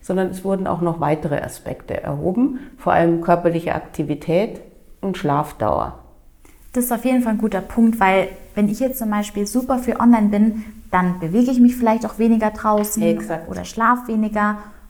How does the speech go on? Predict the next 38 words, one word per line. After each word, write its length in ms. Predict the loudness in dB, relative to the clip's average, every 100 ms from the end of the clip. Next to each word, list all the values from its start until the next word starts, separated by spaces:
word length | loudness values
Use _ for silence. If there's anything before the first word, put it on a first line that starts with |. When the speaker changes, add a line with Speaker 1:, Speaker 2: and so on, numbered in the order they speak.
| -2
Speaker 2:
Und 120 | 4
dann 140 | 4
sind 200 | 6 2
es 160 | 2 -4
ja 80 | 0
eigentlich 360 | 4 4 0 -10 4
die 200 | 6 6
beiden 300 | 4 0 0
Faktoren, 400 | -4 -4 -2 -2
die 100 | 2
ungesund 460 | 4 4 2 0
sind 520 | 6 8 8 6 -2 -4
und 80 |
jetzt 240 | -6 -2 2
nicht 420 | 2 0 -10 -6
die 180 | -4 0
Mediennutzung 640 | 2 4 2 0 -6 -4
an 140 | -2 2
sich. 360 | 2 2 -6 -20 -20 -20 -8
Speaker 1:
Und 180 | -6 -2
genau 400 | 2 6 6 6
das 300 | 4 0 -4
hat 240 | -6 -4
auch 140 | -6
die 120 | -4 -10
Studie 360 | -6 -4 -2
gezeigt. 500 | -4 -6 -6 -6 -10 -20 -20 -18 2
Nämlich, 260 | 4 4
dass 160 | 2 0
der 160 | 0 2
Einfluss 440 | 2 2 -2 -4
von 180 | -2 0
Social 300 | 0 -2 0
Media 400 | 2 2 4 2
auf 160 | 2
die 80 | -6
psychische 420 | -6 -4 -2 -2
Gesundheit 540 | -4 -2 -2 -2 -6